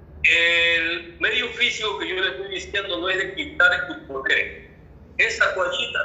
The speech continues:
tiene que quedarse y secarse en el cuerpo del niño. No es cuestión de poner, poner, poner y sacar inmediatamente, hay que esperar.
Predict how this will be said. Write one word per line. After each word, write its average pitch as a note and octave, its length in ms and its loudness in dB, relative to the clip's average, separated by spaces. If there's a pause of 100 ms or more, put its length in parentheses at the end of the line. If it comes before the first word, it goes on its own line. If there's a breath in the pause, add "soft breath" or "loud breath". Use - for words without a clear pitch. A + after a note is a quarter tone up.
tiene F#3+ 180 -4
que - 180 0
quedarse D#3+ 580 4
y - 100 0
secarse E3+ 1040 0 (1120)
en G#3+ 360 0
el D#3+ 220 -2
cuerpo F3 320 2
del D3 180 0
niño. - 420 -4
No F3+ 80 0
es F#3 60 -6 (140)
cuestión F3+ 280 -6
de E3+ 80 0
poner, - 640 0 (280)
poner, G#3 320 2
poner - 560 -8 (100)
y C#3+ 60 -14
sacar - 400 2
inmediatamente, C#3+ 640 -6
hay - 80 -12
que - 80 -8
esperar. - 720 2